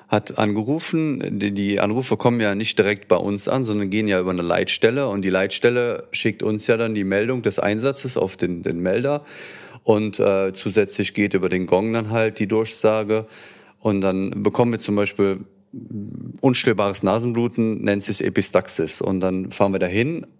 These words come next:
und die müssen dann meistens, wenn das wirklich so ist, und dann läuft das da raus und läuft da raus, wirklich, die haben einen Eimer unter dem Gesicht hängen,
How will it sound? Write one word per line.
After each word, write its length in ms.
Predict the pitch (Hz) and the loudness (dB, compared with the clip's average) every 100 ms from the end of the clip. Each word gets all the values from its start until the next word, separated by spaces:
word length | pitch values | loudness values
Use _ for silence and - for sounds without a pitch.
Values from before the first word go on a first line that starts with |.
| - | -6
und 280 | 110 95 101 | -4 -2 -2
die 120 | 101 | -2
müssen 440 | 110 120 - 107 | -2 -2 -2 0
dann 180 | 95 95 | 0 0
meistens, 680 | 95 101 - 120 113 - - | 0 -2 0 -2 -2 -6 0
wenn 120 | 104 | 0
das 160 | 98 95 | 0 0
wirklich 300 | 98 - 120 | 0 0 0
so 100 | 104 | 0
ist, 240 | 110 - | 0 0
und 80 | 82 | -2
dann 140 | 92 82 | -2 0
läuft 400 | 90 104 104 - | 0 0 -2 -2
das 160 | 95 | -2
da 80 | 90 | 0
raus 240 | 85 92 98 | 0 0 0
und 80 | 92 | 0
läuft 280 | 101 101 | 0 2
da 80 | 87 | 0
raus, 400 | 87 92 95 - | 2 0 -2 -4
wirklich, 360 | 101 - 98 98 - - _ _ _ _ - | -4 -2 -4 -4 -10 -12 _ _ _ _ -8
die 160 | 104 104 | -2 0
haben 140 | 120 | 0
einen 80 | 107 | 0
Eimer 300 | - 127 110 | 2 2 0
unter 240 | 98 95 | -2 0
dem 180 | 92 92 | 0 0
Gesicht 440 | 87 85 92 - - | 0 -2 -2 -2 -2
hängen, 200 | 87 | -2